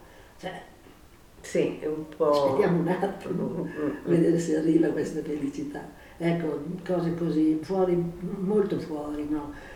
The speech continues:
Speaker 1: Lui mi piaceva, Osho mi piaceva per, mi piacevano i suoi scritti, ecco, devo dire. Sinceramente ho letto dei libri molto interessanti fatti da lui,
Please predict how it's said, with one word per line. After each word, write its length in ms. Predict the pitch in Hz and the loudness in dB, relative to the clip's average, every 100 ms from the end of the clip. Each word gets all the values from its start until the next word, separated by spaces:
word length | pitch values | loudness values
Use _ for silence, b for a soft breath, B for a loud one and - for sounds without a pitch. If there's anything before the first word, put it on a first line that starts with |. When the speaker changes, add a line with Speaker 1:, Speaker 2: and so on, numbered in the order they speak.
| B | B
Speaker 1:
Lui 200 | 240 269 | 4 6
mi 140 | 185 | 8
piaceva, 600 | 170 160 175 165 156 151 | 6 6 4 4 2 0
Osho 320 | 180 196 196 175 | -2 -2 -2 0
mi 120 | 160 | 0
piaceva 420 | - 156 180 175 | 0 2 4 4
per, 300 | 160 160 147 151 | 2 0 0 -2
mi 80 | |
piacevano 380 | 156 175 180 170 | 0 2 2 2
i 40 | 165 | 2
suoi 180 | 165 143 | 0 -4
scritti, 500 | - 135 131 - 151 | -4 -6 -6 -8 -10
ecco, 240 | 139 - 151 | -10 -12 -10
devo 200 | 139 135 | -8 -8
dire. 260 | 139 139 - B B B | -8 -12 -16 B B B
Sinceramente 760 | 170 165 165 156 170 175 160 | -6 -2 0 2 2 2 0
ho 120 | 151 151 | -2 -2
letto 300 | 156 - 151 | -4 -4 -4
dei 240 | 143 139 | -4 -4
libri 420 | 147 156 143 135 135 B B B B | 0 0 0 -4 -6 B B B B
molto 260 | 180 180 | 2 6
interessanti 760 | 185 156 156 143 - 139 135 160 | 6 4 0 -2 -4 -4 -6 -8
fatti 300 | 139 139 147 | -12 -10 -10
da 100 | 135 | -8
lui, 240 | 135 135 | -6 -8